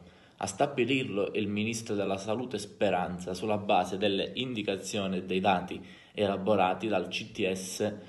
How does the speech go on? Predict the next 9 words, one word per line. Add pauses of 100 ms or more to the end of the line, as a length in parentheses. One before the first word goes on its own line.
(140)
eh,
nominato
ad
hoc. (580)
Inizia
così
una
nuova,
eh,